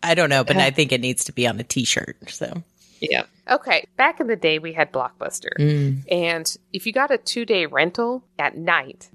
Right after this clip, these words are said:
Speaker 2: you could actually get till the third morning
Speaker 1: Yeah, yeah.
Speaker 2: before the afternoon to get it returned.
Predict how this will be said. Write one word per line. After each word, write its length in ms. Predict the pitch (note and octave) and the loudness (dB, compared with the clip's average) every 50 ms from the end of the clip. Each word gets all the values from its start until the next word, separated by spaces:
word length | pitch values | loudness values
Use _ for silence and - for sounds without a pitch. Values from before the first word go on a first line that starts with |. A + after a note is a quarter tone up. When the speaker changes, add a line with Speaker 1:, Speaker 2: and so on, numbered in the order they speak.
| F3+ - | -16 -10
Speaker 2:
you 120 | G3 G3+ | -8 -4
could 120 | - A3 G3+ | 0 0 2
actually 320 | G3+ G#3+ - - G3+ F3+ | 2 0 -2 -4 -8 -4
get 200 | E3 F3+ F3 - | -2 -2 -2 -2
till 180 | - E3 D3 - | 0 -2 -2 0
the 120 | - E3+ D#3+ | 0 -2 -2
third 380 | - - F#3+ F#3+ F#3 E3+ D#3+ D3 | 2 0 2 2 2 -2 -4 -6
morning 280 | C#3+ C#3+ C#3+ C#3+ C#3+ | -6 -4 -2 0 0
Speaker 1:
Yeah, 240 | C#3 C3 C3 B2+ A#2+ | 2 2 2 2 0
yeah. 220 | B2 B2+ C3 C3+ D3 | -2 -4 -6 -6 -8
Speaker 2:
before 320 | D#3+ E3 - E3+ E3 D#3 | -8 -12 -10 -8 -8 -8
the 120 | C#3 B2+ | -6 -4
afternoon 500 | C#3+ D3+ - - D3+ C#3 C#3 C#3 C3+ C3+ C#3+ | -4 -4 -4 -6 -14 -12 -12 -12 -12 -14 -14
to 100 | - D3+ | -12 -6
get 120 | C#3+ C3 | -4 -4
it 120 | B2 - - | -4 -4 -4
returned. 420 | - - - - - D#2 C2+ - | -6 -12 -12 -8 -8 -8 -8 -8